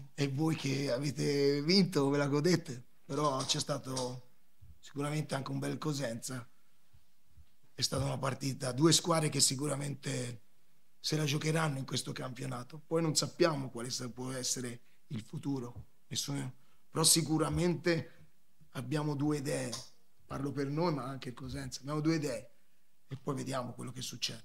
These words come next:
Però sicuramente siamo due squadre che danno tutto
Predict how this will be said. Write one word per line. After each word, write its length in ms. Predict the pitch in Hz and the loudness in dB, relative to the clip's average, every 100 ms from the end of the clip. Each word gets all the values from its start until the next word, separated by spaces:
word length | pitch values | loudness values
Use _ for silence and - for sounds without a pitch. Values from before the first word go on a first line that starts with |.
| - - | -16 -10
Però 160 | 143 139 | -4 -4
sicuramente 760 | 131 131 131 135 127 117 104 - - - | -4 -4 -4 -6 -6 -10 -12 -16 -18 -8
siamo 240 | - 143 | -2 0
due 140 | 139 143 | 2 2
squadre 300 | - 151 143 | 2 2 2
che 140 | 139 | 0
danno 260 | 127 135 131 | 0 0 -2
tutto 460 | 127 117 - 135 | -6 -10 -10 -10